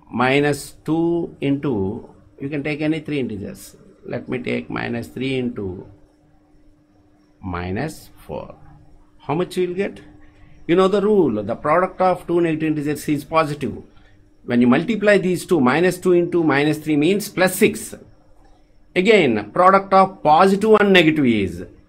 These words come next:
so this becomes plus six. So six into minus four, positive and negative gives negative. That means six fours are twenty-four.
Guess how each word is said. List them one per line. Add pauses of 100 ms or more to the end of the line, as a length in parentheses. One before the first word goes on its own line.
so
this
becomes (280)
plus
six. (1300)
So
six
into
minus
four,
positive
and
negative
gives
negative.
That
means
six
fours
are
twenty-four.